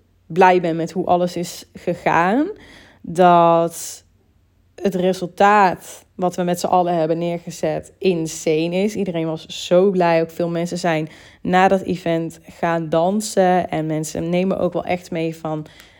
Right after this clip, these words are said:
"Hey, het, het, het mag gewoon leuk zijn, <laughs> het leven." Dus dat is denk ik wel een doel wat gewoon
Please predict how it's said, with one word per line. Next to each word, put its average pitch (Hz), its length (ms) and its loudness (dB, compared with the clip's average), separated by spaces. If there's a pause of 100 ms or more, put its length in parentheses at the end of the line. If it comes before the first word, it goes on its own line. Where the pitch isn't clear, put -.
(160)
"Hey, 175 540 4
het, - 280 -16
het, - 280 -18
het - 140 -10
mag 180 220 -2
gewoon 165 300 -2
leuk 185 280 4
zijn, 262 500 4
<laughs> - 20 -16
het 226 180 2
leven." 220 600 2 (380)
Dus 196 140 -2
dat 190 160 6
is 190 80 -4
denk 185 200 0
ik 180 120 -4
wel 175 300 2
een 170 240 -4
doel 240 280 2
wat 185 180 0
gewoon 175 240 -4